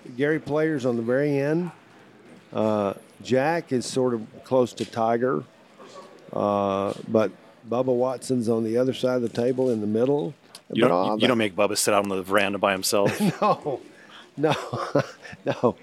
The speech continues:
Speaker 1: But it's amazing. They all kinda go whoosh, and they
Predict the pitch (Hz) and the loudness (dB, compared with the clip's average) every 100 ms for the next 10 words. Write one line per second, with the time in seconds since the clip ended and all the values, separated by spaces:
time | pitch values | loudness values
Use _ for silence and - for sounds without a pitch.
0 | - - - - - 170 165 - 156 180 | -18 -20 -20 -20 2 2 2 0 0 0
1 | 135 120 139 147 151 143 107 117 - - | 0 0 0 -2 -2 -2 0 0 -2 -4
2 | - - 170 | -4 -4 -2